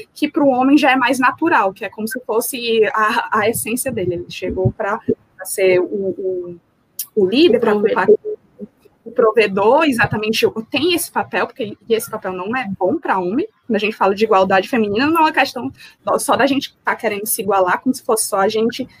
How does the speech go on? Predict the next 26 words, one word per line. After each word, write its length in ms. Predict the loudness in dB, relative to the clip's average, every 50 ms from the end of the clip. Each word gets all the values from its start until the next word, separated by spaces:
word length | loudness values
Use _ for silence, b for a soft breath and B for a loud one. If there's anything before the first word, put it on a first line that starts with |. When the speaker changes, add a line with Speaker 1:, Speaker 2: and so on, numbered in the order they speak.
| b b b b b
Speaker 1:
é, 480 | 2 4 6 6 6 6 4 4 0 -2 -8 _ -2
querer 240 | 0 2 2 2 0
ser 140 | -2 -4
melhor, 240 | -2 -2 -2 -2 -2 -4 -6 -4
mas 180 | -2 -2 -2 -2
só 100 | -4 -6
que 100 | -6 -6
tem 100 | -6 -4
muito 220 | -4 -4 -2 -2
esse 160 | -2 -4 -2 -4
papel 260 | -6 -2 -2 -2 -2
de 80 | -2
masculinidade, 680 | -2 -4 -6 -6 0 2 2 2 4 2 0 0 0 0
né, 200 | 0 0 -2 -2
que 640 | -2 -2 -2 -2 -2 _ _ _ _ -20 -6 -4 0
é 20 |
o 20 | 2
que 80 | 2
a 60 | 2
gente 260 | 2 2 -2 -4 -8 -2
fala, 280 | 2 4 4 4 4 2 0 0 -2 _ _
que 100 | 0 0
atinge 500 | 0 0 0 0 2 4 4 4 4 4
aos 200 | 2 2 2 0
homens, 380 | -2 -4 -4 -6 -8 -12 -14
né, 160 | -14 -14 -16